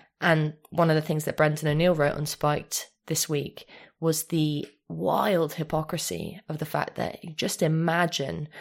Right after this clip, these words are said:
what would have happened if, let's say, Emily Thornberry, Anna Soubry, or really <laughs> anyone in the Remain camp had been milkshaked.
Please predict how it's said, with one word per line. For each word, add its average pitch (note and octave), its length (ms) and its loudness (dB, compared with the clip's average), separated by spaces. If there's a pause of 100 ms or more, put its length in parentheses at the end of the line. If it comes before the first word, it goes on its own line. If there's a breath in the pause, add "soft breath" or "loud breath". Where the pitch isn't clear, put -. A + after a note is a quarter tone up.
(220 loud breath)
what D#3+ 200 4
would D#3 80 0
have D#3 120 -6
happened C#3+ 560 -6 (260 soft breath)
if, D3 420 -4 (140)
let's - 240 -2
say, C#3+ 600 -4
Emily D3+ 280 -2
Thornberry, C#3 580 -2 (320 loud breath)
Anna D3 220 2
Soubry, C#3+ 720 -4 (240 loud breath)
or D3 80 -2
really D#3+ 280 0
<laughs> - 120 2 (180)
anyone D3+ 420 2
in D3+ 180 0
the C#3 80 -2
Remain E3+ 460 6
camp C#3 460 -2 (380 loud breath)
had D3 400 2
been D3 240 0
milkshaked. - 800 -2